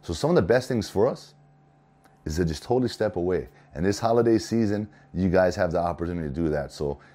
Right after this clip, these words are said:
enjoy that. Enjoy your time with your families. Merry Christmas to you, to you ladies. And when you come back, hey, it's back to work,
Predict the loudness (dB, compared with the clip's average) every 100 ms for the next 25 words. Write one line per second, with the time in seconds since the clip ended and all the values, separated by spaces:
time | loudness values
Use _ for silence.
0 | _ -2 2 6 6 8 8 6 4 -2
1 | _ _ _ -6 0 6 6 6 4 -2
2 | -2 -6 -6 -4 -2 -4 -2 0 2 0
3 | 0 -2 -2 -6 -8 -10 -18 _ _ _
4 | -2 0 0 -2 0 4 6 6 6 4
5 | 0 -6 -20 _ _ -8 -2 0 0 -2
6 | 0 2 2 -2 -8 -6 -6 -12 -12 -12
7 | _ -10 -10 _ _ -4 2 4 4 2
8 | 4 6 6 2